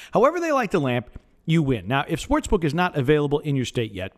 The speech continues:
fret not. DraftKings won't leave you empty-handed because everyone can play for huge cash prizes all season long with DraftKings daily fantasy sports contests, basketball, football, U F C, you name it.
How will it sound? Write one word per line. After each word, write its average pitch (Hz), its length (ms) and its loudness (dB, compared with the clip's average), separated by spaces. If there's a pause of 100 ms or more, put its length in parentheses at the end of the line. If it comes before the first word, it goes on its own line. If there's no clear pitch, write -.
(320)
fret 156 340 0
not. 110 260 -8
DraftKings 131 460 -2
won't 127 180 -2
leave 123 140 0
you 117 120 -2
empty-handed 101 500 -6
because 131 240 -2 (400)
everyone 220 380 4
can 143 120 -4
play 139 160 0
for 123 100 -6
huge 156 300 -2
cash 151 320 -2
prizes 120 360 -2
all 202 280 2
season 165 340 0
long 110 340 -4 (440)
with 123 140 0
DraftKings 170 460 0
daily 160 260 0
fantasy 151 380 -2
sports 131 360 -2
contests, 190 640 -4 (340)
basketball, 123 460 -2
football, 123 420 -2
U 147 240 2
F 143 60 0
C, - 140 -6
you 160 240 2
name 165 360 0
it. - 180 -16